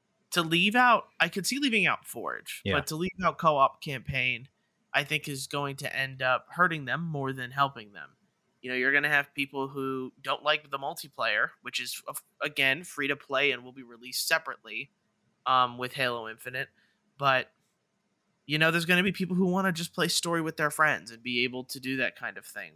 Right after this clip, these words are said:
Speaker 1: where now they can't, at least at the time of launch of that game, they won't be able to do it. But I,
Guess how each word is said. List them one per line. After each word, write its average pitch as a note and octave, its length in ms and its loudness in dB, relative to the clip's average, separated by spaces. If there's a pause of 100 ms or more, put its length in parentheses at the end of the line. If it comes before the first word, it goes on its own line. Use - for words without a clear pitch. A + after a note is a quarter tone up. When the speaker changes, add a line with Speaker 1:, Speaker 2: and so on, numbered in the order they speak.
Speaker 1:
where A#2+ 160 -6
now B2 300 2
they C#3+ 140 -2
can't, D#3+ 540 0
at C#3 100 -14 (100)
least C3 280 -8
at B2+ 140 -8
the - 60 -20
time A#2 300 -8
of - 160 -18
launch C3+ 560 0 (380)
of C3 140 -6
that B2+ 280 0
game, B2 340 0 (300)
they C3+ 80 0
won't C3+ 200 -2
be C3 140 2
able A#2+ 160 -4
to - 140 -12
do C3 180 -6
it. - 160 -10
But C#3 140 -2
I, C3+ 200 4